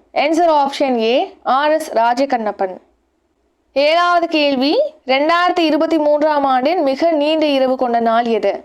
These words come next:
ஆன்சர் ஆப்ஷன் பி, டிசம்பர் இருபத்தி ஒன்னு. எட்டாவது கேள்வி, இந்திய மல்யுத்த கூட்டமைப்பின் புதிய தலைவராக தேர்வு செய்யப்பட்டுள்ளவர் யார்? ஆன்சர் ஆப்ஷன் பி, சஞ்சய் சிங்.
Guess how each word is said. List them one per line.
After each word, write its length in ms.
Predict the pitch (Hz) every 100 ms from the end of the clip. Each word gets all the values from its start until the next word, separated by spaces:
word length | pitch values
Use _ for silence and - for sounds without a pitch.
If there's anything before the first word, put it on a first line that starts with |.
| -
ஆன்சர் 520 | 233 285 311 294 277
ஆப்ஷன் 340 | 269 294 254
பி, 220 | 233 330 440
டிசம்பர் 380 | 254 269 277 285
இருபத்தி 320 | 240 247 247
ஒன்னு. 360 | 214 202 196 - _ _ _ _ _ _ -
எட்டாவது 520 | 269 311 320 330 320
கேள்வி, 500 | 311 285 269 269 349 587 - -
இந்திய 420 | 277 339 370 359
மல்யுத்த 400 | 320 311 330 320
கூட்டமைப்பின் 600 | 302 302 285 277 277 269
புதிய 300 | 285 320 330
தலைவராக 560 | 294 277 277 254 254
தேர்வு 280 | 254 254 262
செய்யப்பட்டுள்ளவர் 680 | 262 254 247 233 233 220 226
யார்? 280 | 214 196 185 - -
ஆன்சர் 540 | 240 285 311 285 254
ஆப்ஷன் 360 | 240 285 247 220
பி, 280 | 269 494 -
சஞ்சய் 340 | 277 262 277 269
சிங். 360 | 262 208 185